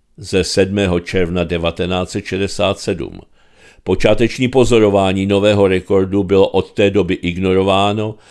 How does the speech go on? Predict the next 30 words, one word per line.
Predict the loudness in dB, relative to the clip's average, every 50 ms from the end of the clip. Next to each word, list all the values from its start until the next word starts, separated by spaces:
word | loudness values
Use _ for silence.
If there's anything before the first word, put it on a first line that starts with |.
| -20 -14 _
ale | 0 0 0 0
přesto | 0 0 -2 -2 0 0 -2 -2
se | 0 0 2 2
jedná | 2 2 0 0 -2 -2 -2 0
o | 0 0 2
výjimečný, | 2 0 0 0 0 0 0 -2 -4 -6 -8 -6 -6 -6
téměř | -2 0 0 0 0 0 -2 -4 -4 -4 -4
rekordní | -4 -4 -4 -4 -4 -2 -2 0 0 -2 -4 -6 -8 -6 -6 -6 -6 -6
vzor | -8 -6 -4 -2 0 0 0 -2
vysokého | -4 -6 -8 -6 -6 -8 -8 -6 -4 -4 -4 -4 -4 -6
tlaku. | -4 -6 -6 -6 -8 _ -20 -20 -20 _ _ _ _ _ _ _ _ _ _ _ _ _ _ _
V | -4
zimě | 0 2 2 2 2 0 0
očekáváme | 0 -2 0 0 0 2 2 2 4 4 4 2 2 2 -2
chladné | -2 -2 -2 -2 0 -2 -2
počasí | -2 -2 -4 -2 0 0 0 0 0 -2 -2
na | -2 -2 -2
většině | -2 -4 -6 -6 -8 -6 -4 -4 -4
území | -4 -6 -4 -2 -2 -4 -4 -6 -6
Austrálie | -8 -8 -8 -8 -4 -2 -2 0 0 -2 -2 0 -2 -2 0 0
a | -2 -2 -2 -2
obdobné | -2 -2 -2 0 0 0 0 2 0 -2 -2 -2
mrazy, | -2 -4 -4 -4 -4 -6 -6 -8
které | -6 -4 -2 -2 -2 -2
přinášejí | -4 -6 -8 -6 -4 -2 -2 -2 -4 -6 -8 -8 -6 -6 -4
rozsáhlé | -6 -6 -6 -4 -2 0 0 0 -2 -4 -4
mrazivé | -4 -4 -6 -6 -4 -6 -6 -4 -4 -4 -4 -4
a | -4 -4
ledové | -4 -2 -2 -2 -2 -2 -2 -2
podmínky. | -4 -4 -6 -4 -8 -10 -10 -12 -14 -16 -16 -18